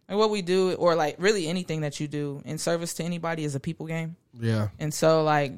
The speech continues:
Speaker 1: just figuring that part out and, like, how much of people can you, like, 'cause I'm a people too.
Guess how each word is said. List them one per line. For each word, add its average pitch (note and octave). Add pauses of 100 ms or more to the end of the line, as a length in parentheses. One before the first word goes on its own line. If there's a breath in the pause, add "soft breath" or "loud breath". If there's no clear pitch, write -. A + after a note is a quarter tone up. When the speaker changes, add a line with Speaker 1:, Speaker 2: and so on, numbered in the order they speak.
(240)
Speaker 1:
just E3+
figuring F#3+
that D#3+
part F3+
out F3+
and, D#3+
like, D3
how G3
much F#3
of D#3+
people D#3+
can D3
you, D3
like, C3+
'cause F3
I'm A#3
a G#3
people F#3+
too. E3